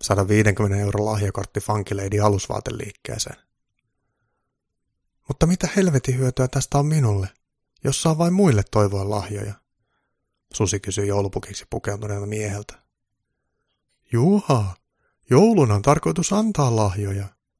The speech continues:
Niiden saaminen on vain seuraus edellisestä." Susi jatkoi arpojen raapimista,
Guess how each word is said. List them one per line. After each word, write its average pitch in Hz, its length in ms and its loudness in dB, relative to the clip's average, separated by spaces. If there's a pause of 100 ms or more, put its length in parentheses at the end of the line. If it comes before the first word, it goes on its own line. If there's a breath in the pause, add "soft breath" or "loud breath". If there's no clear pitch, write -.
(180)
Niiden 156 300 4
saaminen 175 460 2
on 151 140 -2
vain 196 120 0
seuraus 190 460 2
edellisestä." 170 640 -2 (2250)
Susi 104 280 0
jatkoi 101 360 2
arpojen 104 380 2
raapimista, 104 600 -4